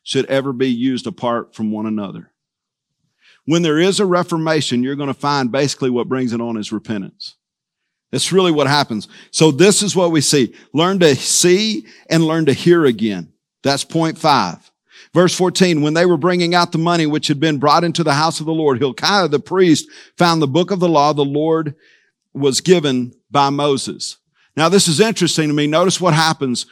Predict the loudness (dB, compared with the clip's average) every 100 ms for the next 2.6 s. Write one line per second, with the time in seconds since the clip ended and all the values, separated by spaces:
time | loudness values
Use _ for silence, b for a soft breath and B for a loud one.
0 | b 0 2 2 4 2 2 2 0 2
1 | 2 2 2 -2 4 4 4 2 -8 -12
2 | b b 2 6 6 4